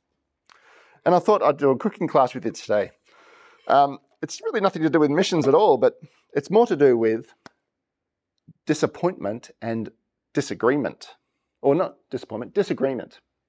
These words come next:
So the message title tonight is called Right. Right. This is a,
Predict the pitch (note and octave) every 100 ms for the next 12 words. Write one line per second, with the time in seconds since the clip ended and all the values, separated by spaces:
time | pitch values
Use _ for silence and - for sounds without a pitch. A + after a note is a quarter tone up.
0 | _ _ _ _ _ - A3 A3 C4 C4+
1 | G#3 - F3 E3 C#3+ C#3+ B2+ A#2 A2+ A#2+
2 | F#2 - G2 D2 - - _ _ _ _
3 | _ _ _ _ _ _ - D3 A2+ -
4 | _ _ _ _ _ _ _ _ _ _
5 | _ _ _ _ _ _ _ _ _ _
6 | _ _ _ _ _ _ _ - A3+ B3+
7 | A3 D#3 C3 A#2